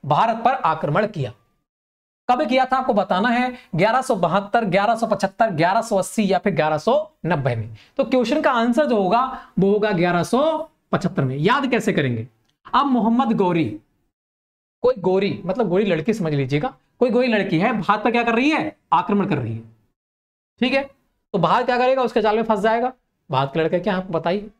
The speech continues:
वो क्या करेंगे, जाल में फंस जाएंगे और क्या करेंगे, फिर पछताएंगे, ठीक है। तो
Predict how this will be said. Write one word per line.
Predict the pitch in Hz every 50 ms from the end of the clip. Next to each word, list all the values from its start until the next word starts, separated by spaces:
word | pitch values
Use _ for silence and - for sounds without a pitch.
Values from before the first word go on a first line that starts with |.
| _ _ _ _ -
वो | 196
क्या | 202 240 254 254
करेंगे, | 269 269 302 302 277
जाल | 185 208 208 214
में | 240 247
फंस | - 214 202
जाएंगे | 180 233 240 254 254 247
और | 247 240 240
क्या | 233 247 233
करेंगे, | 233 240 240 240 240
फिर | 233 294 359 349 277 - - _ _ _ -
पछताएंगे, | 190 180 180 180 - 170 151 143 127 120
ठीक | 120 - 247 240
है। | 262 277 - - - _ _ -
तो | 247